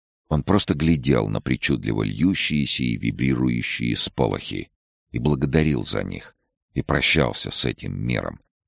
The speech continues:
Даже, ему это хорошо помнилось, думал про себя, что замерзнуть — это неплохо. Еще лучше было бы уснуть и замерзнуть, но он не засыпал. Его везли в расстрельный лагерь на Серпантинку.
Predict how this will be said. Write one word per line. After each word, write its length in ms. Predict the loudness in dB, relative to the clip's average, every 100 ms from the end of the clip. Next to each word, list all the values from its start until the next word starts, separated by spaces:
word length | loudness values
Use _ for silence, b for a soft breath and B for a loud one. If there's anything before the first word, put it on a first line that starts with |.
| _
Даже, 720 | 2 4 4 4 4 2 2 0
ему 320 | 2 4 4
это 180 | 2 0
хорошо 480 | -2 0 2 0 0
помнилось, 640 | 4 4 4 4 2 2
думал 380 | 4 4 4 -2
про 180 | -2 -2
себя, 380 | -2 0 0
что 240 | -2 -4 -2
замерзнуть — 960 | 0 2 6 6 4 0 -6 -8 -16 _
это 240 | -4 -2 0
неплохо. 680 | -2 -2 -4 -4 -4 -10 -12 _ _ _ _ _ _
Еще 360 | 2 4 6 6
лучше 340 | 4 4 2
было 240 | 2 2 2
бы 160 | 4
уснуть 580 | 2 4 4 6 4 4
и 60 | -2
замерзнуть, 840 | -2 -2 -2 -4 -6 -10 -12 -16 _ _ _
но 220 | 2 4
он 160 | 4 2
не 80 | 0
засыпал. 720 | 0 0 0 2 0 0 -6 _ _ _ _ _ _
Его 240 | 4 8 8
везли 380 | 8 6 6 6
в 100 | 6
расстрельный 720 | 2 2 4 6 6 6 4
лагерь 440 | 6 4 2 0
на 180 | 2 0
Серпантинку. 1000 | 0 0 0 -2 0 -2 -2 -4 -6